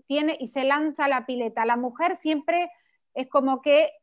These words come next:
eh, se ti-, se plantea, bueno, esto lo puedo hacer hasta que no está cien por ciento segura de que, este, o sea, de tener todos los requisitos para acceder a esa posición,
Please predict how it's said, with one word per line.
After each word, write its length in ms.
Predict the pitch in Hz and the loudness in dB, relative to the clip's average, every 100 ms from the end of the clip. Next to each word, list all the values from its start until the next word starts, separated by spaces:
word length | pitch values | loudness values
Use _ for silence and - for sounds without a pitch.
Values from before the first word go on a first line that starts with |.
| - | -2
eh, 240 | 247 247 | 0 0
se 180 | 240 247 | -2 -6
ti-, 160 | 240 - | -6 -14
se 200 | - 247 | -4 -4
plantea, 640 | 240 247 247 247 285 311 285 | 0 0 0 2 4 4 4
bueno, 240 | 294 285 - | 2 2 -2
esto 320 | 339 - 370 | -6 -2 0
lo 180 | 311 240 | 0 -2
puedo 180 | 320 349 | 0 0
hacer 280 | 302 349 349 | 0 0 -2
hasta 260 | 339 277 | -2 -2
que 100 | 277 | 0
no 80 | 302 | 0
está 320 | 339 - 269 | -2 0 0
cien 300 | - 311 349 | 0 -2 -2
por 140 | 370 277 | -2 -4
ciento 340 | 302 320 330 | -4 -4 -6
segura 840 | - 247 220 294 370 381 240 202 - _ _ _ _ - | -4 -4 0 4 4 4 2 -2 -8 _ _ _ _ -2
de 460 | 247 269 233 - _ _ - | 4 4 2 -4 _ _ 2
que, 420 | 277 254 202 _ | 4 4 0 _
este, 760 | - 233 - 240 233 226 220 220 _ - - | -6 -4 -2 -2 0 0 -2 -4 _ -20 -14
o 60 | 226 | -10
sea, 240 | - 247 | -4 -2
de 160 | 240 240 | -2 -4
tener 360 | 247 277 294 - | -2 -2 -2 0
todos 340 | 370 381 370 | 0 2 2
los 140 | 285 | 2
requisitos 580 | 262 247 240 330 330 311 - | 0 -4 -6 -6 -2 -2 0
para 220 | 240 233 | 2 2
acceder 760 | - 240 - - 233 240 277 294 | 0 -6 -8 -8 -4 -2 -2 -4
a 80 | - | -4
esa 200 | 226 254 | -4 -6
posición, 600 | 233 226 196 262 294 | -6 -10 -10 0 2